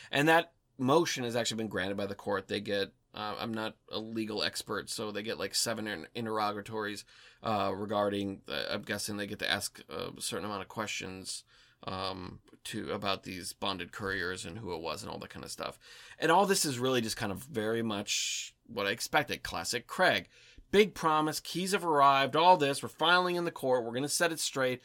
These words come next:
and then what happens? I just give you a list of public addresses. I could have provided a list of twenty thousand or five thousand public addresses.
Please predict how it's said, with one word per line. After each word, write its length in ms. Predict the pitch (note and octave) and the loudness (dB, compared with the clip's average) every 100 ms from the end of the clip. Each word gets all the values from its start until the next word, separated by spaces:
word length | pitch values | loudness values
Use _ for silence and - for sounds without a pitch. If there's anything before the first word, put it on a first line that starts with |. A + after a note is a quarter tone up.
| - - - | -14 -12 -2
and 160 | B2+ | 2
then 220 | C#3+ D3 C#3 | 4 4 4
what 140 | C3 | 4
happens? 400 | B2+ A2+ G2+ G2 | 4 2 0 -4
I 80 | G2 | -4
just 180 | A#2+ B2+ | -4 -4
give 140 | C3 | -2
you 80 | B2 | 0
a 20 | |
list 220 | B2 - | -2 -4
of 60 | F#2+ | -2
public 300 | A#2+ G#2 G2+ | -2 -2 0
addresses. 540 | G2 G2+ D#2 - D2 | 0 0 -6 -8 -6
I 140 | D2+ A#2 | -4 -4
could 140 | C#3 | -6
have 100 | C3 | -6
provided 500 | C#3+ C3 C3+ B2+ A#2 | -4 4 4 4 0
a 80 | G#2+ | -4
list 320 | G#2 A2 - | -4 -6 -6
of 240 | A2 G#2+ - | -8 -8 -12
twenty 260 | - G#2+ G#2+ | -8 -8 -6
thousand 460 | F#2+ E2 D#2+ F#2 | -4 -4 -6 -10
or 160 | - G2+ | -10 -8
five 320 | G2 G2 G2+ | -2 -2 0
thousand 320 | D#2+ C#2+ F#2+ | -4 -4 -8
public 320 | - E2+ - | -12 -12 -6
addresses. 640 | D#2 - - - - - | -6 -6 -8 -10 -12 -18